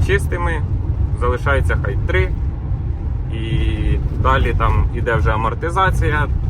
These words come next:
туди-сюди, поїсти, покурить, попить. Але зараз три години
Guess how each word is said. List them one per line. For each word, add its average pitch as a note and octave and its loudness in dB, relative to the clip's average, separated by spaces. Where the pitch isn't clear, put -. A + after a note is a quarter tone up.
туди-сюди, - -2
поїсти, - 0
покурить, B2+ 0
попить. G3 -4
Але C3+ 2
зараз D#3 -2
три D#3+ 0
години D#3+ -2